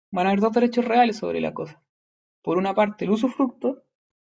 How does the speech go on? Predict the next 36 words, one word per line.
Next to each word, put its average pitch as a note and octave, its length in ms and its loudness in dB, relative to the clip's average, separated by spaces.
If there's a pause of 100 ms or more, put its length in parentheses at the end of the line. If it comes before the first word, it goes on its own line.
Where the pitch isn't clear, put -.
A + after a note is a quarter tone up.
(720)
que F#3 100 -6
va F3+ 60 2
a - 20 -2
tener F3+ 180 -2
aquel F#3 180 -2
que F#3 100 -8
tiene F3+ 140 -2
el F#3+ 60 0
uso G3 120 -2
y G#3 40 4
goce, C4+ 260 0
y C4+ 140 -8
por G3+ 120 -2
otra G#3 140 2
parte, A3 300 -2
la G3+ 80 0
nuda G3+ 200 2
propiedad G#2 400 -2
que - 80 -8
va F#2+ 40 -4
a F#2+ 40 -14
tener F#3+ 160 -6
el F#3+ 60 -14
que F#3 120 -12
tiene F#3 180 -10
la F3+ 60 -4
disposición E3 460 -12
de D3+ 80 -12
la D3+ 60 -10
misma, D3+ 220 -20 (720)
y D3+ 120 -6
que C#3+ 60 -4
constituyó D#3 500 -4
el F3+ 60 -4
usufructo. - 460 -14 (1080)
No, E3 280 -4